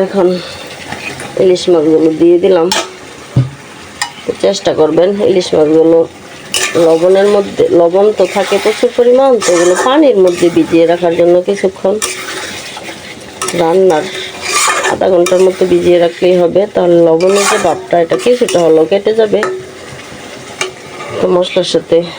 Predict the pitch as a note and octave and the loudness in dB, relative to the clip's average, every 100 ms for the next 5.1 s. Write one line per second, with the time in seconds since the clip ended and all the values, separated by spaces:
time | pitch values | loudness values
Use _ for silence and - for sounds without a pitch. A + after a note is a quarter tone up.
0 | - F#3 E3 - E3 E3 E3 D#3+ D#3 D#3 | -2 0 0 0 0 2 2 2 2 0
1 | D#3 G3+ A#3 B3+ F3 D#3+ F#3 A3 D#3+ A#2+ | 0 0 0 2 2 4 2 0 -2 -2
2 | - C3+ - - - - - - - - | -4 -4 -8 -16 -18 -20 -20 -20 -18 -18
3 | - - - - G#3+ A3+ G3 F3 E3+ F#3 | -16 -16 -10 -4 0 2 2 2 2 0
4 | G3+ A3+ - - - - F3 G3 G#3+ - | 0 -2 -8 -8 -4 -2 0 0 -2 0
5 | E3 | 2